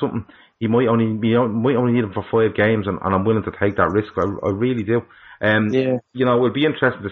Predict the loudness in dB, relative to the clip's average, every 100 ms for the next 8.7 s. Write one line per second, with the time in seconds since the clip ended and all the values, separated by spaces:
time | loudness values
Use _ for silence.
0 | 0 2 4 0 0 -2 0 -2 -2 -6
1 | -8 -8 -6 -4 -2 0 0 -2 -12 -14
2 | -4 0 2 2 2 2 0 0 -4 -2
3 | -2 -2 -12 -10 0 0 0 0 0 0
4 | 0 0 2 2 2 2 2 0 0 -2
5 | 0 0 2 0 -2 -2 0 0 -2 -6
6 | -6 -4 -4 -6 -6 -6 -10 -12 -16 -12
7 | -10 -2 -2 -2 -6 -2 -2 -4 -12 -20
8 | -2 0 2 0 0 -2 -6